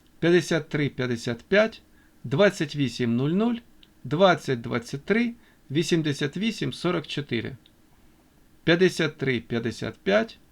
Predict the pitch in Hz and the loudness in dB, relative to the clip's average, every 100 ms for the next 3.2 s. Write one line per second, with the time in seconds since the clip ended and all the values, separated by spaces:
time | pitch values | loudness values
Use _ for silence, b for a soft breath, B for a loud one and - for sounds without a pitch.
0 | - 120 147 180 151 143 143 117 123 113 | -12 -4 -2 0 -4 -6 -6 -4 -6 -4
1 | 117 135 190 226 208 _ _ _ - 131 | -4 -2 -2 -2 -6 _ _ _ -8 -2
2 | 180 170 143 135 117 117 113 123 - 185 | 2 2 0 -6 -6 -8 -6 -10 -4 -2
3 | 226 | -2